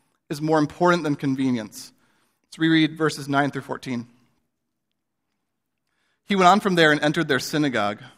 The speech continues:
and a man was there with, with a withered hand. And they, the Pharisees, asked him,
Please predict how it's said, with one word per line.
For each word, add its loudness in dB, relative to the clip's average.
and -2
a 2
man 0
was -8
there -12
with, -14
with -14
a -14
withered -12
hand. -10
And -2
they, 2
the -4
Pharisees, -6
asked -6
him, -8